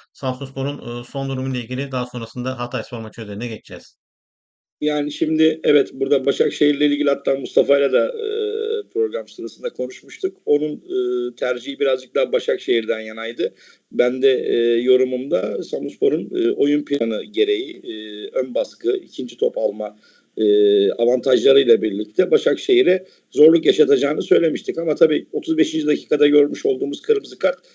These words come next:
Speaker 2: tamamen takımın oyun planını, e, tamamen bozdu. Ama ona rağmen de, e, evet, topu bu sefer Başakşehir'e vermiş olduk ama deplasmanda,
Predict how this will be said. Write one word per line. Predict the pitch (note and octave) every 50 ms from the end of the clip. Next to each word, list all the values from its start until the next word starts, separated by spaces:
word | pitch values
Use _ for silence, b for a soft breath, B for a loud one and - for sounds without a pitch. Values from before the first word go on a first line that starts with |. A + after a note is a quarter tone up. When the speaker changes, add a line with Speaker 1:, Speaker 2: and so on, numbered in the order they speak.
| b b b _ -
Speaker 2:
tamamen | F3 E3+ E3 D#3 C#3+ C#3+ C#3 -
takımın | - C#3+ - D3+ D#3 D#3+
oyun | D#3+ D#3 D3+ D3 -
planını, | C3 C3 A#2 A#2 A#2+ C3+ E3+ F#3+ - - - - -
e, | A#2+ A2 A2 G#2+ G#2+ G#2+ G#2 G2+ A2 A#2+ A#2
tamamen | - E3 D3 A#2+ G#2 B2 D#3 F#3+ F#3+ F3+
bozdu. | F3+ F3 E3 C#3+ A#2+ A2+ B2 D3 - b b b b b b b _
Ama | D#3 D#3+ D#3+ F3 G3+ G#3+
ona | - F#3 F#3+ G3 F#3+ F3
rağmen | D#3+ C#3 B2+ B2 A#2 A2+ A#2 B2
de, | D3+ F#3
e, | G3 G3+ F#3+ - B2+ B2 B2 B2 B2 B2 B2 B2 A#2+ B2 C#3+ F3
evet, | D3 C3+ C3 - - -
topu | - C3+ B2+ C#3 C#3
bu | -
sefer | C3 C#3+ C3 C#3 C3+ C#3
Başakşehir'e | C3+ B2+ B2+ C#3+ C3+ B2+ - B2+ A#2+ B2 B2+ B2+
vermiş | B2+ B2 B2 B2+ - - C#3+
olduk | D3 D#3 F3+ - G#3+
ama | G3 E3 D3
deplasmanda, | C3+ B2 B2 - C3+ B2 - - C3+ B2+ B2+ C3 D3 E3+ E3+ -